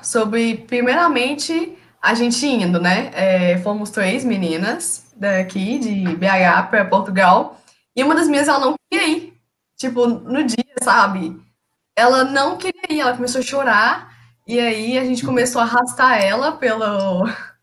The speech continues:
<laughs> pelo aeroporto daqui de Belo Horizonte, porque ela não queria ir, gente. Então, assim,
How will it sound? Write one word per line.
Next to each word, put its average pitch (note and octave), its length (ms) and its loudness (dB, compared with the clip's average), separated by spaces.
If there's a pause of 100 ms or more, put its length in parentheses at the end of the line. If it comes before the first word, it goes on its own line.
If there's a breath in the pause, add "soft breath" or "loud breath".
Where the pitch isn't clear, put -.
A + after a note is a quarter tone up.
<laughs> - 480 -20
pelo A#3 220 4
aeroporto A#3+ 680 4
daqui B3 240 -4
de A3 120 -4
Belo G#3 180 -2
Horizonte, A3+ 720 -2
porque A4 280 -8
ela A4+ 220 0
não G4+ 180 -8
queria F#4+ 420 -10
ir, E4+ 40 -4 (140)
gente. G3+ 240 -6
Então, A#3+ 260 -4
assim, C#4+ 380 -2